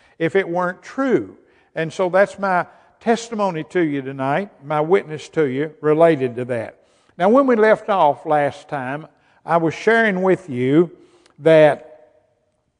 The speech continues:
uh, David, not only David, but his father also were shepherds. And they were shepherds like there's no shepherd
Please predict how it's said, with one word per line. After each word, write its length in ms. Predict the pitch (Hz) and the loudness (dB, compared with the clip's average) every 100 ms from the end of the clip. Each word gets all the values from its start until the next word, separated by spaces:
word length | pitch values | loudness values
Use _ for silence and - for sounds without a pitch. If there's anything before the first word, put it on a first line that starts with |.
| _ _ | _ _
uh, 240 | 151 151 147 - 147 | 2 4 2 -4 4
David, 720 | 202 262 233 165 143 160 156 - _ _ _ _ _ _ _ | 6 6 4 4 4 0 -10 -16 _ _ _ _ _ _ _
not 280 | 151 165 196 | -14 -2 0
only 240 | 220 208 170 | 2 0 0
David, 480 | 190 214 160 151 | 4 4 4 2
but 140 | 151 151 | 2 2
his 220 | 175 180 | 2 2
father 500 | - 202 196 156 147 | 0 4 4 4 4
also 600 | 170 175 139 - 113 90 _ _ _ _ _ _ | 4 4 0 -4 -6 -8 _ _ _ _ _ _
were 220 | 143 143 | 0 2
shepherds. 920 | - - 196 - 107 92 - - - _ _ _ _ _ _ _ _ | 2 4 4 4 -4 -10 -20 -20 -20 _ _ _ _ _ _ _ _
And 580 | 165 170 165 156 156 147 _ 143 | -2 2 2 0 -4 -12 _ -4
they 200 | 156 226 | 4 4
were 180 | 226 214 | 6 2
shepherds 640 | - 240 220 208 180 - | 4 4 4 2 -4 -6
like 380 | 180 170 170 160 - _ _ _ _ _ | -2 0 0 -2 -12 _ _ _ _ _
there's 760 | 143 175 170 165 151 127 - - _ _ 151 | 0 4 6 6 2 -4 -14 -20 _ _ -4
no 600 | 175 240 240 233 196 - _ | 2 6 4 2 -4 -16 _
shepherd 800 | - - 214 190 156 156 156 | -18 0 2 4 2 0 -2